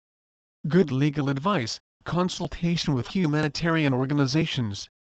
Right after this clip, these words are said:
entities of international organizations such as the U N Refugee Agency U N H C R, can help you formulate the asylum request as a consequence of a person fleeing from any persecution or conflict.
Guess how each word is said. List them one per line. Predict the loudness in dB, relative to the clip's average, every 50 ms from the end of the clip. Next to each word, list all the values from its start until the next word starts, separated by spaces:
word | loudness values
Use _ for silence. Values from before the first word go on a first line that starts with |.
| _ _
entities | -2 0 0 0 -2 -2 -4 -4 -6
of | -8 -10 -6
international | -4 -4 -4 -2 -2 -2 0 0 -2 -2 -2 -4 -4 -4
organizations | -4 -4 -4 -2 -2 -4 -4 -4 -4 -4 -4 -4 -4 -6 -6 -6 -4 -2
such | -2 -2 -2 -2 -4
as | -6 -6
the | -6 -6 -4
U | -2 -2 0 0
N | 0 0 2 2
Refugee | 0 2 0 -2 -2 0 0 0 2
Agency | 2 0 0 0 -2 -2 -2 -4 -4 -2
U | 0 0 2 2 2
N | 2
H | 2 0 0 0 -2
C | -2 -2 -2 -2 -2
R, | -2 -2 -2 -4 -4 -8 -12 _ _ _ _
can | -6 -4 -2
help | -2 -2 -2 -2 -2 -4
you | -4 -6
formulate | -2 -2 -2 0 2 0 0 0 0 -4 -4 -6
the | -6 -4
asylum | -4 -4 -2 -2 0 0 0 0 0 0 0
request | -2 -2 -4 -2 -2 0 0 0 -4 -6 -4
as | -4 -2 -2
a | -2 -4
consequence | -4 -2 -2 -2 0 -2 -4 -4 -2 0 0 0 0 -2 -4
of | -4 -4
a | -4
person | -4 -2 0 0 0 2 0 0 0
fleeing | -2 -2 0 0 2 2 2 0 -2 -4
from | -4 -2 -2 -2 0
any | -2 -2 -2
persecution | -4 -4 -4 -4 -2 -2 -2 -4 -6 -2 0 0 0 0 0 -4 -2
or | 0 0 0 -2
conflict. | -2 -2 -2 0 -2 -2 -4 -4 -6 -6 -6 -10 -18